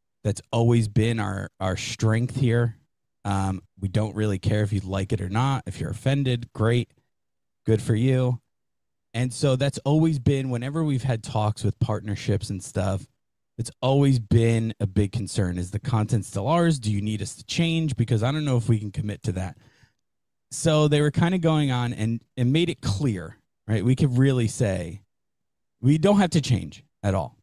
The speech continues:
Pretty much any guidelines they gave us were things we're not gonna do anyway. Um, and we never have. But <laughs> Christian explicitly,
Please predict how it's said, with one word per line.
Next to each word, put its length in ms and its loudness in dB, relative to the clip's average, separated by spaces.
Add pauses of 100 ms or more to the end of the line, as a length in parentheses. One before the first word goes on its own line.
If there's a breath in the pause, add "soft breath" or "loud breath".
Pretty 180 4
much 240 0 (120)
any 220 0
guidelines 520 0
they 100 4
gave 220 -2
us 120 -2
were 100 4
things 320 -2
we're 80 2
not 260 -4
gonna 180 0
do 220 -2
anyway. 460 -6 (800)
Um, 280 2
and 120 2
we 80 2
never 260 2
have. 460 -4 (580)
But 100 2
<laughs> 20 -6
Christian 440 2
explicitly, 1120 0